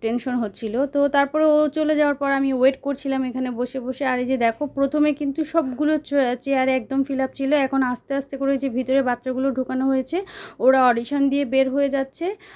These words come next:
আর গার্জিয়ান আস্তে আস্তে কমে যাচ্ছে। আবার ওইখানে গিয়ে এন্ট্রি হওয়ার জন্য দাঁড়াচ্ছে কিছু, আবার রেজিস্ট্রেশন বুথে রেজিস্ট্রেশন করানোর জন্য দাঁড়াচ্ছে, এই জন্য চেয়ারগুলো ফাঁকা হয়ে গেছে। কিন্তু প্রথমে কিন্তু পুরোটাই ভরা ছিল। তো এইখানে আজকের অডিশন হচ্ছে গিয়ে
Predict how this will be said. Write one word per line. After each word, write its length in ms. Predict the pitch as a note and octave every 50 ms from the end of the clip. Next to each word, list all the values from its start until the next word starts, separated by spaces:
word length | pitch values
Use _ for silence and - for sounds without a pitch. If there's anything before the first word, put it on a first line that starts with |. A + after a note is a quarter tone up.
| - -
আর 440 | - A#3 A#3 A3+ A3+ A3+ A3+ A3+
গার্জিয়ান 380 | A3 A3 A#3 A3+ G#3+ A#3 A#3+ A#3
আস্তে 220 | A3+ A3+ - -
আস্তে 200 | A3 A3 - -
কমে 320 | A3 - B3+ B3+ B3+ A#3 G#3
যাচ্ছে। 340 | F#3+ F#3+ F#3 - - G#3 F#3
আবার 320 | F#3 A3 A3 A3+ A#3+ A3+
ওইখানে 380 | F#3 A#3 B3 - C4+ C#4 C#4 C4+
গিয়ে 180 | - C#4 C#4
এন্ট্রি 400 | C4+ C4 C4 B3+ - C4 C4+ C#4
হওয়ার 240 | C4 C4+ B3+ B3+ A#3+
জন্য 220 | A#3 C4 C4 C4
দাঁড়াচ্ছে 460 | B3 B3 A#3+ A3+ A#3 A#3 A#3 - C4+ B3+
কিছু, 360 | - C4 A#3 - - C4 C4
আবার 240 | A#3+ A3+ A3+ A#3 A#3
রেজিস্ট্রেশন 520 | A#3 G#3+ G#3 A3+ - - B3+ A#3+ C4+ C4
বুথে 360 | A#3 B3+ - C4+ B3 B3 A3
রেজিস্ট্রেশন 400 | G#3 A3+ - - B3+ - C4+ C4
করানোর 260 | B3 B3+ B3+ B3+ B3+
জন্য 160 | A#3+ B3+ B3+ B3+
দাঁড়াচ্ছে, 320 | B3 A#3 A#3 A#3+ - C4
এই 140 | - B3+ B3+
জন্য 200 | B3+ C4+ C#4 D4
চেয়ারগুলো 440 | D4 - C4 A#3+ A#3 G3+ A#3 C#4 C#4+
ফাঁকা 360 | D4 - A3 G#3 - G#3 G3+
হয়ে 240 | G3+ G3+ F#3+ F#3+ F3+
গেছে। 320 | F3 F#3 - - - - - _ - - - - - -
কিন্তু 260 | - C#4 C#4+ C#4 D4 C#4
প্রথমে 380 | - C#4+ C#4+ C#4 C#4+ D4 C#4+
কিন্তু 220 | C4 D4 D4 D#4 D#4+ - - _ _
পুরোটাই 400 | C4 B3 C4 C4 C4 C#4 D4 C#4
ভরা 320 | A#3 A3+ A#3+ A3+ A3 A3
ছিল। 380 | A3 - - A#3 G#3+ A3 C4+ F4+ - - - - - _
তো 140 | B3+ B3 B3
এইখানে 540 | - - C4+ C4 - D4 D4+ D4 D4 D4 C#4+
আজকের 640 | C4 - B3 B3+ C4 - - - - D#4 D#4 D#4
অডিশন 380 | D4 C#4 C#4 D4 C#4 D#4+ D4+ D4+
হচ্ছে 400 | D4 D4+ D4 C#4+ - - D#4+ C#4+
গিয়ে 420 | B3+ C#4+ D4+ D#4 D#4 D#4 D#4 D#4